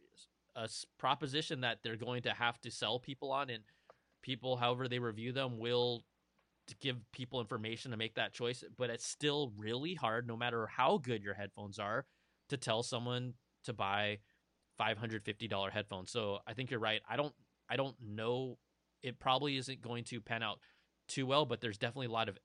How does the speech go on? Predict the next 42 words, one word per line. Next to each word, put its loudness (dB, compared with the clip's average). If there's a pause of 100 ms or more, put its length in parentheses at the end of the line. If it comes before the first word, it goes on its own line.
energy -6 (220)
and -6
intrigue -2
around 0
what -2
they're -2
doing. -2 (420)
But 4
I 6
think 0
Apple's 2 (340)
not 2 (120)
trying -2
to -2
say, -2
like, -2
"We're -2
an -2
audiophile 2
company," -2
but -6
they 2
wanna 0 (240)
bring 2 (100)
their 6
general 2
consumer -4
up 0
and -4 (220)
almost 4 (400)
educate 2
them 0
and -4
tell 4
them, 4 (180)
"There's 2
another 4
level 4
that 4
you -6
can -2
go. 4